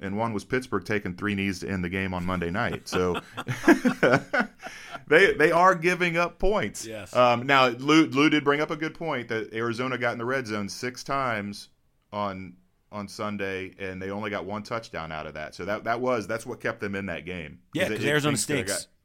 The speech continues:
Speaker 2: 'Cause Arizona stinks,
Speaker 1: Yeah.
Speaker 2: and they're bad in the red zone. They've been bad in the red zone all year.
Speaker 1: It just like the Red, or the Reds, <laughs> just like the Bengals have been.
Speaker 2: Yes.
Speaker 1: Uh, they, they cannot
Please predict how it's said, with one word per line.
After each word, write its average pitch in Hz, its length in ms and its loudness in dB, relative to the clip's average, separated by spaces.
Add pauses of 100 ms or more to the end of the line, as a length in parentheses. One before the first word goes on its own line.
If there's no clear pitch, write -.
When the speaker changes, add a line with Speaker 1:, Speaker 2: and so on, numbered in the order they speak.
(160)
Speaker 2:
'Cause 127 120 -8
Arizona 143 280 0
stinks, 135 320 -2
Speaker 1:
Yeah. 95 60 0
Speaker 2:
and 127 80 -4
they're 131 80 2
bad 131 220 4
in 127 40 -2
the 113 80 -4
red 120 180 0
zone. 117 140 -2
They've 110 120 -4
been 113 140 -6
bad 110 120 -2
in 104 60 -4
the 107 60 -6
red 104 160 -6
zone 104 140 -6
all 92 140 -8
year. 90 260 -10 (1000)
Speaker 1:
It 104 120 -10
just 110 180 -6
like 101 140 -6
the 113 80 -4
Red, 101 280 -4
or 113 60 -8
the 98 220 -12
Reds, 92 340 -8
<laughs> - 20 -20
just - 200 -6
like - 160 -8
the 127 80 -6
Bengals 123 360 -2
have 98 200 -2
been. 120 220 -2
Speaker 2:
Yes. - 60 -18 (300)
Speaker 1:
Uh, 98 180 -2
they, 107 160 -4
they 107 200 -4
cannot 107 600 -6